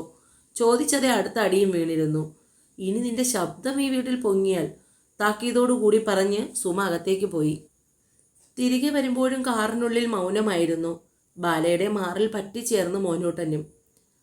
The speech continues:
ആദിക്ക് കോൾ വന്നപ്പോൾ കാറിൽ എല്ലാ പോ-, പേരും ഒന്നുപോലെ ഞെട്ടി. അതിന് കാരണം കാറിൽ Bluetooth കണക്ട് ചെയ്തിരിക്കുന്നതാണ്. "ഹലോ ആദി, പറയടാ, ഞാൻ ഡ്രൈവിങ്ങിലാണ്."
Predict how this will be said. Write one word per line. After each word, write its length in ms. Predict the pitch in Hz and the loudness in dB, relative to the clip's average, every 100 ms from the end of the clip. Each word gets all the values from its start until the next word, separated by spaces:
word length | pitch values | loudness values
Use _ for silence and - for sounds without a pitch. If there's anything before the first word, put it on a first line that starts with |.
| _ _ _ _ _ | _ _ _ _ _
ആദിക്ക് 400 | 208 226 226 247 | -2 0 0 -2
കോൾ 260 | 285 254 226 | 0 2 2
വന്നപ്പോൾ 500 | 254 247 233 226 220 269 | 2 0 -2 4 4 4
കാറിൽ 460 | - 208 180 202 233 | -2 -2 0 0 0
എല്ലാ 220 | 196 208 | 0 0
പോ-, 340 | 220 220 214 208 | 2 4 4 4
പേരും 300 | 214 208 220 - | 4 4 2 -2
ഒന്നുപോലെ 500 | 160 156 165 190 208 | -2 -2 0 0 2
ഞെട്ടി. 380 | 214 180 - 190 190 - _ _ | 2 -2 -4 -4 -6 -14 _ _
അതിന് 260 | 165 165 202 | -8 -4 -2
കാരണം 480 | 214 196 196 208 202 - | 0 0 2 0 -4 -8
കാറിൽ 380 | - 190 170 185 | -8 -2 0 0
Bluetooth 640 | 208 196 185 190 214 220 226 254 - | 2 0 0 0 0 0 -2 -6 -8
കണക്ട് 340 | - 175 175 226 | -4 -4 -2 0
ചെയ്തിരിക്കുന്നതാണ്. 840 | 220 196 196 196 202 190 165 160 165 - - _ | 4 4 4 0 0 0 -2 -4 -8 -20 -20 _
"ഹലോ 280 | - 185 185 226 185 | 0 2 4 2 -2
ആദി, 380 | 170 170 202 247 - - _ _ _ _ _ - | -2 0 0 0 -4 -14 _ _ _ _ _ -6
പറയടാ, 420 | 196 196 214 214 247 - | -2 0 0 0 -2 -4
ഞാൻ 160 | 214 220 | -4 0
ഡ്രൈവിങ്ങിലാണ്." 720 | 202 170 175 214 240 202 175 | 2 2 2 2 0 -2 -4